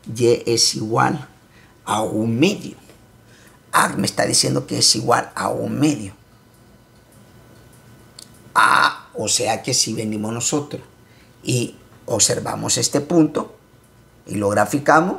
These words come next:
en este caso, según lo que tenemos acá, cero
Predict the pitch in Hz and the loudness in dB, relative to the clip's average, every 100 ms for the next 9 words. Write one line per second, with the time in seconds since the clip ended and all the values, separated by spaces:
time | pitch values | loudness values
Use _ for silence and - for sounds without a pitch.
0 | - - 107 - 123 131 - - 110 110 | -8 -10 -8 -6 0 2 2 -4 -4 -2
1 | 123 120 120 123 147 - - - 131 - | -2 0 0 2 2 0 0 -2 -2 -12
2 | - - - - - - - - - 156 | -20 -20 -20 -20 -20 -20 -4 2 6 10
3 | 160 175 180 - | 10 8 4 -8